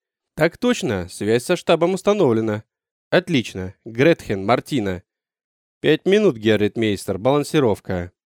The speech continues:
«Даю пять минут». «Штабс-ефрейтор, мне нужен один человек у самого входа в пещеру, доброволец».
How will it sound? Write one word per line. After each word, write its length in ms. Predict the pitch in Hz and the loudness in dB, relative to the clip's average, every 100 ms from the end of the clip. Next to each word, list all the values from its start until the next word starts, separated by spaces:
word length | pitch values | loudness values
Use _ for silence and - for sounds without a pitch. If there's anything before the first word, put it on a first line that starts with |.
| - | -16
«Даю 340 | 104 113 123 127 | -2 0 0 0
пять 220 | 135 123 | 0 0
минут». 420 | 127 127 101 87 _ _ _ _ _ _ _ - | -2 -2 -4 -6 _ _ _ _ _ _ _ -12
«Штабс-ефрейтор, 880 | - 147 - 190 - 156 117 104 98 | 0 0 2 0 4 4 4 0 -2
мне 260 | 113 175 | 2 2
нужен 300 | 190 190 170 | 4 2 2
один 220 | 165 175 | 2 0
человек 380 | - 175 196 214 | 0 2 2 2
у 60 | 135 | -2
самого 380 | - 156 156 143 | 0 2 2 0
входа 300 | - 151 135 | 0 0 0
в 20 | |
пещеру, 540 | 151 147 - 110 92 | -2 -6 -2 0 0
доброволец». 800 | 92 117 143 165 131 98 92 - | -2 0 2 4 4 2 -2 -10